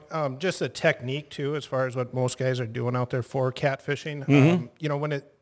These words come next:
Speaker 1: I think the perception is, is you just gotta throw a four ounce weight on the bottom, let it sit. But there's so many different ways to catch catfish. Uh, so don't forget about, I mean, I had a really good pattern going a couple years ago, fishing below a dam, throwing just a one inch little crankbait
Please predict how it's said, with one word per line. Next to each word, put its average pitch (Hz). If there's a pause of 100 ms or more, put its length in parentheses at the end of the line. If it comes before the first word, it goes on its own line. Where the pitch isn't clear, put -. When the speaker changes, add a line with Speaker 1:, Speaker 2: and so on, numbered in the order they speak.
(140)
Speaker 1:
I 143
think 180
the 156
perception 135
is, 135
is 120
you 123
just 127
gotta 123
throw 127
a 113
four 127
ounce 120
weight 123
on 123
the 117
bottom, 120
let 120
it 113
sit. 131
But 127
there's 123
so 160
many 147
different 123
ways 123
to 113
catch -
catfish. 165 (380)
Uh, 117
so 123
don't 139
forget 139
about, 135
I 131
mean, 127
I 143
had 147
a 117
really 135
good 131
pattern 131
going 131
a 123
couple 127
years 131
ago, 139
fishing 131
below 127
a 117
dam, 131
throwing 127
just 139
a 117
one 143
inch 135
little 131
crankbait 151